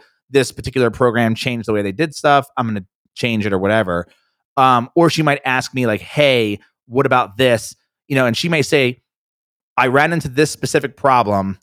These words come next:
It wasn't addressed in the S O P. What do I do?" And so instead of me going in and just fixing her problem for her, I'll go into the S O P,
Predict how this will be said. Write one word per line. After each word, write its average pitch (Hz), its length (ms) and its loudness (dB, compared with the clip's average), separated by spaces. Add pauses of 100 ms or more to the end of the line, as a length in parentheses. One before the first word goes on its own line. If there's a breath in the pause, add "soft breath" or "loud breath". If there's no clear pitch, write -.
It 131 120 0
wasn't 135 320 0
addressed 131 280 0
in 127 60 -4
the 123 120 -2
S 113 200 -6
O 113 60 0
P. 104 200 -4
What 104 120 0
do 107 80 0
I 98 80 0
do?" 92 320 -10 (260)
And 113 80 -12
so 120 240 2
instead 151 320 0
of 156 160 -2
me 120 560 0 (340)
going 127 360 0
in 120 100 0
and 110 80 -2
just 101 160 -8
fixing - 320 -8
her 104 80 -2
problem 98 320 -4
for - 260 -2
her, 110 280 0 (380 soft breath)
I'll 104 100 -4
go 120 180 2
into 113 140 -2
the 110 100 0
S 101 160 -2
O 107 80 0
P, 101 380 -4